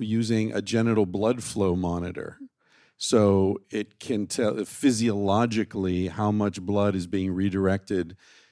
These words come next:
to your genitals. And then there was also a dial on the table where the people were indicating how turned on they, they were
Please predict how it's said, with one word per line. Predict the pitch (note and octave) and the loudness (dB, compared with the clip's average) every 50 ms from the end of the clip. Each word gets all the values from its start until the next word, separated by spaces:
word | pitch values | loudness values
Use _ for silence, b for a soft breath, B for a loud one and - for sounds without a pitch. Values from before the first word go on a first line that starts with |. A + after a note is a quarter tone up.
| b b | b b
to | - - B2 | -8 -4 -2
your | G2 F#2+ F#2+ F#2 F#2 F2+ F#2 - - A#3+ D4+ - - | 2 2 4 4 2 2 -2 -6 -10 -20 -20 -16 -16
genitals. | G2+ G2 G#2+ A#2+ B2 B2+ B2 G#2+ G2 F#2+ F2+ F2 F2+ E2+ - b b b b b b _ | -10 -2 0 0 2 2 2 0 0 2 2 0 0 -2 -6 b b b b b b _
And | - A#2 A2+ A2+ | -2 0 2 2
then | A2+ A2+ A2 A2 A2 A2 | 4 4 4 2 2 4
there | A2 G#2+ | 2 2
was | G#2+ G2 | 2 2
also | A#2 A#2 B2 - - B2+ | 0 0 0 0 0 -2
a | A2+ | -2
dial | G2 F#2 B2+ A#2+ B2 C3 C#3 C#3+ C3 A2+ A2+ | -2 0 0 2 2 4 4 4 4 4 2
on | A2 G#2+ G#2+ | 2 0 -2
the | G#2 | -4
table | G2 - - D3 D3+ D#3 D#3 C3+ A#2+ A2 G#2 | -6 -6 -4 -2 -2 0 0 0 0 0 2
where | G#2 G#2+ G#2+ G#2 | 2 2 2 2
the | G2 G#2+ G#2 | 0 -2 -6
people | - C3 A#2 G2+ G#2 | -4 -6 -4 -2 -2
were | G#2+ G#2 - | -4 -4 0
indicating | - C3 C3 B2+ B2+ C3+ B2 - - A2 G#2 G#2 G#2 G2+ F#2+ | 0 -2 -2 0 -4 -6 -4 -4 -4 -2 -2 0 -2 -2 -2
how | G2 A2 G#2+ G2+ | -2 -2 -2 -2
turned | G2 - A2+ G#2+ G#2 F#2+ G2 | -2 -2 -2 -2 0 0 2
on | G2+ G2+ G#2+ G#2 | 2 2 2 2
they, | G#2 G2 | 0 -2
they | F#2+ G#2 _ - G#2+ G2 G2 | -4 -6 _ -2 0 0 0
were | F#2+ F#2+ G2 F#2+ F#2 F#2+ F#2 F#2+ G2+ | 2 2 2 2 2 2 0 -2 -4